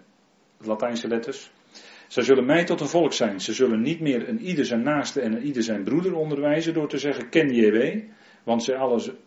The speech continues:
want zij zullen allen mij kennen, vanaf hun kleinste tot hun grootste toe," spreekt J W, "want ik zal hun slechtheid vergeven en aan hun zonde niet meer denken." En waarom niet? Omdat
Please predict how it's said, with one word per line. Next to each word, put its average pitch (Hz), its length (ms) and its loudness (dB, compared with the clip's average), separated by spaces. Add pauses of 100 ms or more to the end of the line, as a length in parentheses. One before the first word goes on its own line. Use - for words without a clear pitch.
(140)
want 113 420 -6
zij 120 300 -2
zullen 120 360 -2
allen 117 400 0 (260)
mij 139 300 0
kennen, 127 460 -2 (420)
vanaf 113 320 -2
hun 98 140 -8
kleinste 175 360 0
tot 117 180 -2
hun 95 140 -6
grootste 156 420 0
toe," 180 240 -4
spreekt 147 360 -2
J 135 160 4
W, 127 320 0 (220)
"want 107 360 -4
ik 196 320 0
zal 143 420 2
hun 131 200 4
slechtheid 123 560 -2
vergeven 110 520 -2 (520)
en 110 220 -2
aan 110 200 0
hun 92 160 -4
zonde 127 440 -2 (120)
niet 120 280 -6
meer 110 260 0
denken." 120 380 0 (840)
En 98 120 -8
waarom 104 220 2
niet? 135 360 0 (1080)
Omdat 110 500 -2